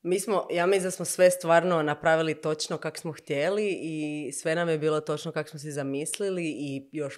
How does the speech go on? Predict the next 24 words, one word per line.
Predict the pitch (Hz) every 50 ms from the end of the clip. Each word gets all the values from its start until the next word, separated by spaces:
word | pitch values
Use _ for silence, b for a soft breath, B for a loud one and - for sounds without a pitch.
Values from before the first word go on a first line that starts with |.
| - _ _
pedeset | - 139 139 139 135 135 -
puta | - 143 139 - 143
ljepše. | 131 127 123 117 135 - - - - 202 196 196 196 B B B B B B B
I | - - 151 147 147 143 143 143 139 135 135
tipa | - 160 160 - 151
sljedeće | 139 - 151 147 139 - 156
dve | 143 143 139 143 139
noći | 143 143 139 139 - -
smo | - - - 135 131 127 131 131 131 127 127 127 107 - -
spavali | - - - - 139 131 131 131 131 127 131
u |
hotelu, | 131 - 143 - - 131 123 131 143 160 170 170 165 165 165 B B B B B
uzeli | - 143 139 135 147 143
smo | - -
si | 131 - - 139 127
hotelsku | 135 143 139 - 139 139 143 - -
sobu | 143 - - 147 139 139 151 156 165 165 151
i | 104 139 139
oni | 139 143
su | 143 - - 147
nas | 135 131 127 - 131 135
upgradeali | 135 135 - 151 135 139 147 156 143 143 139
u | 135
suite | 135 - - - 143 135 135 143 190 - - -